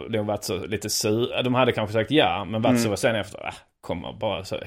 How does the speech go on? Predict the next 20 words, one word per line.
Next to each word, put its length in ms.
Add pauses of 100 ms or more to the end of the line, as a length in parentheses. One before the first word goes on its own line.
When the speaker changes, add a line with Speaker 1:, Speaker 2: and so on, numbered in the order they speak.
Speaker 1:
oinbjuden, 800
Speaker 2:
Mm. 40
Speaker 1:
det 80
är 180
inte 240
okej", 320
liksom. 360
Speaker 2:
Men 160
Lanna 280
Speaker 1:
Men 80
Speaker 2:
tyckte 100
Speaker 1:
Lanna, 480
Speaker 2:
de, 60
mm. 140
Speaker 1:
det 60
är 40
bara 140
trevligt 440
att 120
han 220